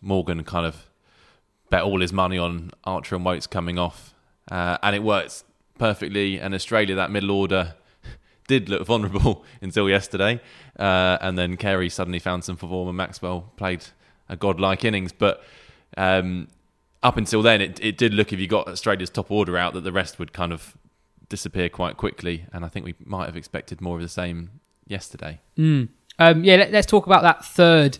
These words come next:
Speaker 2: O D I first. Uh, the main talking point at the end was Eoin Morgan's decision,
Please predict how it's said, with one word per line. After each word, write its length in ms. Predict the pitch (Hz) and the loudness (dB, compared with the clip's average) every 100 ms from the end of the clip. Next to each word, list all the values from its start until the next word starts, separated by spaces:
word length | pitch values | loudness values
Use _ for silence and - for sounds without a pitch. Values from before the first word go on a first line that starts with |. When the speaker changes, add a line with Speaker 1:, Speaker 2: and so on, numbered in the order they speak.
| - | -2
Speaker 2:
O 160 | 147 147 | 2 4
D 140 | 143 | 4
I 160 | 139 135 | 4 4
first. 760 | - - 143 120 123 - - _ - | 2 2 4 2 -2 -8 -14 _ -2
Uh, 240 | 143 135 | 2 2
the 100 | 139 | 4
main 400 | 165 180 185 185 | 6 8 6 4
talking 400 | - 180 170 160 | 6 4 6 4
point 300 | 139 160 147 | 6 6 4
at 80 | 131 | 4
the 160 | 143 151 | 2 4
end 400 | 135 123 120 - | 4 2 -2 -4
was 240 | 131 123 - | -2 -2 2
Eoin 220 | 135 135 | 4 6
Morgan's 400 | 131 135 127 123 | 6 4 2 0
decision, 540 | 123 131 131 127 117 | -2 2 2 2 0